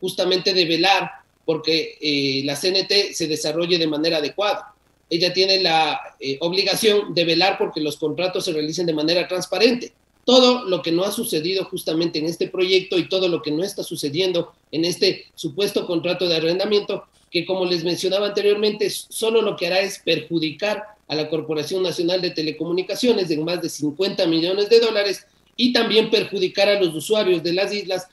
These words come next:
ya que recibirán servicios deficientes de telecomunicaciones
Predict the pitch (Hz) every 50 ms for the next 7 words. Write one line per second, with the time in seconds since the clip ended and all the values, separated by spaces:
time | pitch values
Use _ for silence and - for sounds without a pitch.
0 | _ _ _ - 175 165 - 196 185 170 143 160 156 165 170 170 180 170 185 175
1 | 160 160 180 175 - 190 165 156 139 160 151 151 - 151 - - 185 180 170 -
2 | 180 160 160 147 - 151 151 147 143 - 151 143 143 151 143 - 147 139 196 196
3 | 196 190 170 -